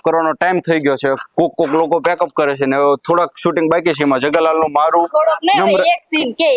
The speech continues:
Speaker 2: એક.
Speaker 1: એ થોડોક જ કહેવાય, નમ્રતાનું બાકી છે. મુકાભાઈ તો થોડાક અમને હેલ્પ કરશે, જો કે એની હેલ્પ કરવા અમે આવ્યા છીએ, પણ આમ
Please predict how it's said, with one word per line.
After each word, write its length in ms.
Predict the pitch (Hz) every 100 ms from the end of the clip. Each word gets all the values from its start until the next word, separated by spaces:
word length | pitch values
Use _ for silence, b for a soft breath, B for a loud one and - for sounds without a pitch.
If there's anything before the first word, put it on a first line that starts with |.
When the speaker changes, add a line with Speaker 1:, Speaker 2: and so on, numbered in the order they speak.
| 254
Speaker 2:
એક. 80 | 233 - - - _ - - - _
Speaker 1:
એ 40 | 180
થોડોક 360 | 196 262 277
જ 160 | 240 220 220
કહેવાય, 220 | 226 175
નમ્રતાનું 560 | 180 196 185 180 180
બાકી 300 | 185 180 180
છે. 140 | 165 175 170 _ _ - _ _ _ _
મુકાભાઈ 520 | 156 196 185 160 185 170
તો 340 | 180 175 175
થોડાક 360 | 165 196 196 160
અમને 240 | 170 165
હેલ્પ 220 | 156 180 165
કરશે, 280 | 190 185 156
જો 100 | 160
કે 120 | 156
એની 220 | 170 190
હેલ્પ 180 | 175 175
કરવા 220 | 175 180
અમે 140 | 185 190
આવ્યા 240 | 165 143
છીએ, 240 | 135 160 156 - -
પણ 80 | 156
આમ 240 | 202 208